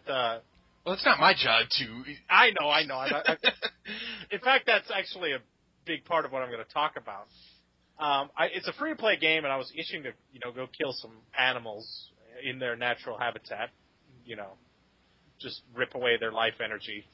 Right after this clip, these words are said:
Speaker 1: at their happiest moments. It's what I enjoy doing.
Speaker 2: What?
Speaker 1: Uh, no, I just, I, I was, I was, I, I've been on this hunting kick, and I decided to look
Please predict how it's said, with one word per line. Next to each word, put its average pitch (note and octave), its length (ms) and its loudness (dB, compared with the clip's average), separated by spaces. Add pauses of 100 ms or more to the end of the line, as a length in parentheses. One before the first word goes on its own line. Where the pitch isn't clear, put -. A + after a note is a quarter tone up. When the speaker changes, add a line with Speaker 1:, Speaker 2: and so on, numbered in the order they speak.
(360)
Speaker 1:
at A#2+ 140 -4
their A2+ 100 -2
happiest A2+ 440 -2
moments. G#2+ 520 -12 (100)
It's - 180 -20
what A2 120 -4
I G#2 140 -2
enjoy G#2 260 -10
doing. G#2 260 -12 (340)
Speaker 2:
What? - 160 2 (200)
Speaker 1:
Uh, A2 160 2 (920)
no, E3 220 8
I D3+ 120 8
just, G3+ 280 -2
I, E3+ 140 6
I F3 220 2
was, F#3 240 -4
I F3+ 60 -4
was, F3+ 220 -4
I, F3+ 400 0
I've F3 100 -8
been A#3 100 6
on G3+ 100 4
this D3+ 120 -6
hunting D3+ 460 0
kick, A#2+ 300 -2
and A#2 100 -4
I B2 60 -4
decided B2+ 360 0
to A#2+ 60 -4
look B2 120 0